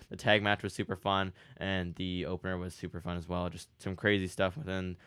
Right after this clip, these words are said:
But then we had a couple squash matches and a mediocre women's match to cap off, which was kinda lame. But then we also had a great Bullet Club Gold segment. I think the best parts of the show were the two matches I really enjoyed, which is the international title match and the tag match,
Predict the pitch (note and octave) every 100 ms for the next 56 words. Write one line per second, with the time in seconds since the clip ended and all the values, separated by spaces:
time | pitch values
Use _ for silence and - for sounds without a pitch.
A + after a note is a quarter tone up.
0 | _ A2 A2 A#2+ A#2 B2 A#2 - A#2+ A#2+
1 | - G2+ G2 G#2 G2+ - G#2 G2 - F#2+
2 | F#2 F2+ - F#2 F#2 F#2+ F#2+ F#2+ F2+ F2+
3 | F2+ F#2 F#2 G2 F#2+ F#2 - - F#2+ F#2+
4 | G2 G2 G2 - - - - F#2+ F#2 F2
5 | G2 G2 F#2+ G2 G2+ F#2 _ _ _ _
6 | _ - C3+ A2+ A#2 A2 A2+ G#2 G#2 G2
7 | F#2 F#2+ G2 F2 F#2 F#2 G2 F#2+ G#2+ G2+
8 | - - _ _ - A2+ G#2 G#2+ A2 -
9 | - - A2+ G2 G2+ - G2+ G2 G2+ G2
10 | F#2 F2+ - F#2 - G#2+ G#2 G2 G2 G2
11 | F#2+ G2 F#2+ F2 F#2+ F#2 E2+ F2+ G2 G2
12 | F#2+ F#2 F2+ F#2+ F#2 F2+ F2+ F2+ G#2 G2+
13 | G2+ G2+